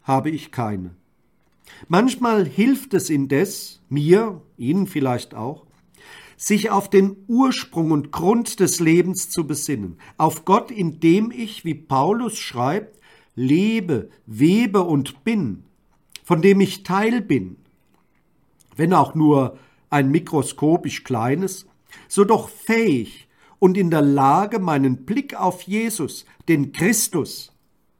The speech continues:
und unter anderem und vor allem auf dessen goldene Regel zu richten. Sie kennen sie.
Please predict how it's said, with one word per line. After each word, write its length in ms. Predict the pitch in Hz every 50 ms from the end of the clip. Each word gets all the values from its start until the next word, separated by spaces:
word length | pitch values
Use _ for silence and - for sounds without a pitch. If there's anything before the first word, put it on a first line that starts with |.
| _ _ _ _ _ _ _ _ _ _ _ _ _ _ _
und 200 | - 123 123 - _ -
unter 460 | - 214 247 240 233 240 208 165 -
anderem 560 | 151 156 160 190 214 233 233 240 233 226 208 156
und 140 | 135 135
vor 220 | - 143 147 - -
allem 380 | 156 156 175 220 220 220 214
auf 240 | 160 131 - - -
dessen 440 | - 170 180 180 - 208 196 - - _ _ _ _ _ _ _
goldene 680 | - 165 160 190 226 262 254 254 - 185 147 131 120 101
Regel 520 | 101 120 123 131 143 147 139 170 156 143
zu 180 | 143 - - 165
richten. 580 | 127 120 120 - - - _ - 98 95 - _ _ _ _ _ _ _ _ _ _ _ _ _ _
Sie 160 | - 175 165
kennen 400 | - 180 190 196 208 214 208 185
sie. 340 | - - 107 87 - -